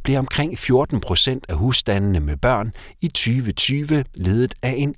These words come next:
enlig voksen, hvoraf mere end tre fjerdedele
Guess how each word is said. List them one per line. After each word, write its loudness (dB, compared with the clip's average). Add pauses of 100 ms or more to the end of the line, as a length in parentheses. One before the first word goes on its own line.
enlig 0
voksen, 0 (480)
hvoraf 2
mere 0
end -2
tre -2 (120)
fjerdedele 0